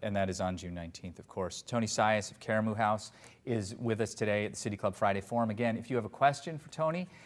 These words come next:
please text it to three three zero, five four one, five seven nine four or tweet it at the City Club, and we will work it in. I've got a few questions for you here, Tony. Um, the,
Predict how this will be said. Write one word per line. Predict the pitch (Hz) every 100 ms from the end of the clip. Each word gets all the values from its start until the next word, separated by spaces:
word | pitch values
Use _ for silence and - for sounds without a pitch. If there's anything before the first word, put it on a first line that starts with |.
| - -
please | - 127 -
text | 139 139 190
it | -
to | 120
three | - 123
three | 117 113
zero, | 98 107 120 151
five | 170 117 101
four | - 104
one, | 98 107 127
five | 107 95
seven | - 95 92
nine | 90 90
four | 85 101 98 117 - - -
or | 107
tweet | - - 139
it | 131 -
at | 113 117
the | 110
City | - 101
Club, | 101 110 104 104 -
and | 107
we | 107
will | 104 104
work | 107 117
it |
in. | 139 131
I've | - - - -
got | 117
a |
few | - 110
questions | - 104 - 127 113
for | - 101
you |
here, | 95 95
Tony. | 90 98 98 98 -
Um, | 104 95 92 - - - - -
the, | 117 107 101 110